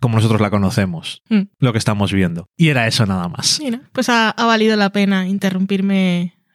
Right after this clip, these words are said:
Speaker 2: la, el hacer del pan. <laughs>
Speaker 1: El pan se está haciendo ahora ya solo, ¿eh?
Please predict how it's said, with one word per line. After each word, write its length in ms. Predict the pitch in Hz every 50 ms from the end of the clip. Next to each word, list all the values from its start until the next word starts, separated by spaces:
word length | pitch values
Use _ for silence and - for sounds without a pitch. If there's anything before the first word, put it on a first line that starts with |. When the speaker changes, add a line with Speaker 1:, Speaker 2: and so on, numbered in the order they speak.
| _ _
Speaker 2:
la, 440 | - 196 196 190 185 180 175 175 180 -
el 140 | - 214 214 202
hacer 340 | 180 - - 214 208 208
del 180 | 214 220 208 196
pan. 320 | - 202 190 190 180 180 - _ _ -
<laughs> 480 | - - - - - - - - -
Speaker 1:
El 120 | - 127 -
pan 160 | 135 143 147
se 40 | 160
está 120 | 147 - 117
haciendo 320 | 117 - 135 135 131 120
ahora 240 | 113 117 117 113 110
ya 160 | 113 113 110
solo, 400 | - 123 117 113 107 104 101 110
¿eh? 100 | 120 127